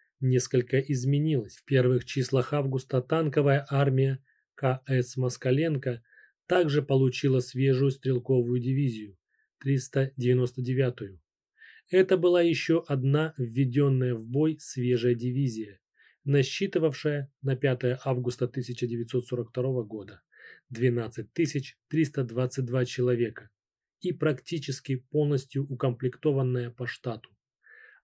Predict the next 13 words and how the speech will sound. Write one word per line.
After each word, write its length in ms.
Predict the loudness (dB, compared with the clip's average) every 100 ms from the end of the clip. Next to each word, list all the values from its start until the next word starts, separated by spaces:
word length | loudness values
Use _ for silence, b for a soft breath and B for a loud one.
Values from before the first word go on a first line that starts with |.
| -4
Она 260 | 0 2
сразу 460 | 0 2 4 4 4
же 120 | 2
была 380 | 2 2 0 -2
введена 500 | -6 -6 -2 0 2
в 100 | 0
бой 380 | -2 0 2 0 -4
пятого 500 | -4 -2 0 -2 -2
августа 600 | -2 0 -2 -6 -12 -18 _ _ _ _
и 80 | -6
понесла 540 | 2 2 2 2 0
тяжёлые 480 | 2 2 4 2 2
потери. 560 | -2 -8 -4 -4 -4